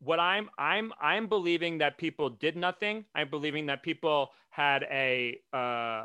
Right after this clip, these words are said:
understanding that there was going to be some agitating and violent,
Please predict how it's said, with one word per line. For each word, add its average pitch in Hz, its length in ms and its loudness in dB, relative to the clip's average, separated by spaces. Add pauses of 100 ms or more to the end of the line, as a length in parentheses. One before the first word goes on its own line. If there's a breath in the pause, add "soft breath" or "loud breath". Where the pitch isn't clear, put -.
understanding 175 760 -2
that 160 140 0
there 156 120 2
was 143 200 2
going 143 280 0
to 143 80 -8
be 135 260 -4
some 131 500 -2
agitating 165 880 0
and 131 280 -4
violent, 147 600 0